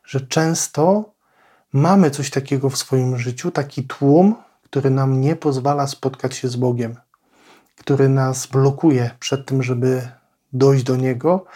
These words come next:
żeby wejść z Nim w relację. I dzisiaj ważne jest to, właśnie,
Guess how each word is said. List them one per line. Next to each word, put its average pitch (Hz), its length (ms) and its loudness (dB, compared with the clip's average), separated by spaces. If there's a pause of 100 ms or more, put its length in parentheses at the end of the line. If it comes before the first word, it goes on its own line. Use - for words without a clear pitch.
(240)
żeby 123 260 -2
wejść 135 460 0
z 127 180 -4
Nim 131 200 0
w 123 40 -6
relację. 123 680 -6 (1400)
I 143 360 0
dzisiaj 139 320 -2
ważne 165 440 2
jest - 320 -6
to, 185 420 2 (800)
właśnie, 143 300 0